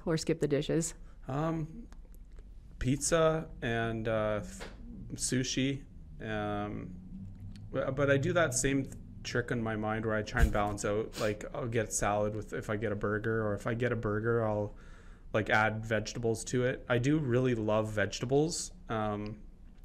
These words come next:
Speaker 2: but I find, um, myself l-, lately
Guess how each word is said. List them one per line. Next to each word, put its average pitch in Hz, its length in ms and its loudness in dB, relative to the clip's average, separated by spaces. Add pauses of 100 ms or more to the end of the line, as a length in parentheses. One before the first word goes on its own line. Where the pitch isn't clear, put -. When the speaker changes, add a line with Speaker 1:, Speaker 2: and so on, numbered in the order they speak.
(180)
Speaker 2:
but 117 100 4
I 120 80 6
find, 135 520 2 (580)
um, 107 560 -2 (1300)
myself 117 760 2
l-, 117 200 -4
lately 123 720 2